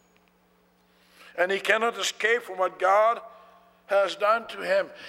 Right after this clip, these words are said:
And it is in this way that he has hedged him in. Brothers and sisters, sometimes God does that to us.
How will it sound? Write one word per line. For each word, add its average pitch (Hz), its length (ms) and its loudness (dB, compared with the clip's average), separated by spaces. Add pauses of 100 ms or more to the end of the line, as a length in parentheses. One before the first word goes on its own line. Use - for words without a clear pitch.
(120)
And 208 120 2
it 208 120 0
is 202 160 0
in 208 160 -2
this 247 260 0
way 226 220 0
that 214 160 -2
he 214 100 -6
has 202 220 2
hedged 226 360 0
him 208 120 -4
in. 220 240 0 (1900)
Brothers 196 300 0
and 208 100 -12
sisters, 202 540 -4 (200)
sometimes 208 720 -2
God 214 440 2
does 240 240 0
that 202 240 0
to 165 200 -8
us. - 380 -8